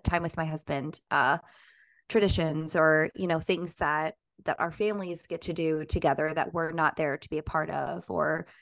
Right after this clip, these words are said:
baby shower, you know, just things that you don't really realize up front. And I think what you have to remember is that, like, we also coach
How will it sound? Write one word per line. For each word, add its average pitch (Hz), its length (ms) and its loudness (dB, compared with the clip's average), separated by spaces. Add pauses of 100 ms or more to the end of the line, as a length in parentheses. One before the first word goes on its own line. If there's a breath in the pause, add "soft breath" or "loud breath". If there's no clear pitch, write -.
(180 soft breath)
baby 208 240 4
shower, 151 400 4
you 262 100 0
know, 294 100 4
just - 280 0
things 254 480 4
that 175 520 4 (160)
you 196 400 -2
don't 185 320 0
really 175 320 -6
realize 160 480 -4
up - 140 -12
front. 170 420 0 (400 soft breath)
And 202 100 0
I 190 80 2
think 214 320 -2 (160)
what 180 200 -4
you 202 100 -2
have 185 240 0
to 180 100 -4
remember 175 480 -2
is 170 140 -4
that, - 200 -2
like, 180 220 -4
we 196 180 0
also 180 360 2
coach - 580 -4